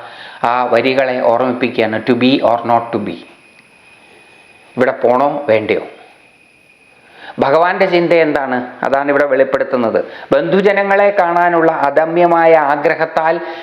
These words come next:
പിതൃഗൃഹത്തിലേക്ക് പോകാൻ ആഗ്രഹിക്കുന്ന സതീദേവിയെ ബലാത്കാരമായിട്ട്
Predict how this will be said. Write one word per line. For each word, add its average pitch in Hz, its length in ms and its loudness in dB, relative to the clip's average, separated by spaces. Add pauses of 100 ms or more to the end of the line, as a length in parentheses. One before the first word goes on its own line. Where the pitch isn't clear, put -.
(120)
പിതൃഗൃഹത്തിലേക്ക് 180 1040 2
പോകാൻ 160 720 2
ആഗ്രഹിക്കുന്ന 160 760 0
സതീദേവിയെ 160 1080 4
ബലാത്കാരമായിട്ട് 165 1200 0